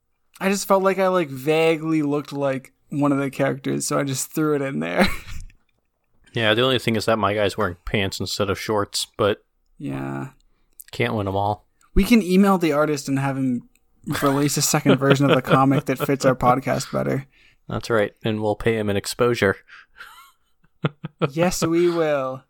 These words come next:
Speaker 1: <laughs>
Speaker 2: Uh, so, my question is simple for you, Grant.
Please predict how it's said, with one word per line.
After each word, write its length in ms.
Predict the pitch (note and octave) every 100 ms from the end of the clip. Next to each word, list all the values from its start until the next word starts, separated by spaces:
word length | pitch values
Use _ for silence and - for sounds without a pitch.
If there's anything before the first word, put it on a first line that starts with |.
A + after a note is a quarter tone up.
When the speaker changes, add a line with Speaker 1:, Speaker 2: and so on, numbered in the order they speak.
| -
Speaker 1:
<laughs> 560 | C#3+ - - C#3+ D#3 - _ _ _ _ - - - - _ _ _ _ _ _ _ _ _
Speaker 2:
Uh, 180 | - E3 -
so, 360 | - D3+ C#3 F#2
my 160 | B2 A2+
question 420 | D#3+ D3+ - C#3+
is 120 | -
simple 260 | D3+ C#3+ A#2+
for 240 | - G2+
you, 160 | G2+ G#2
Grant. 300 | G#2 G#2+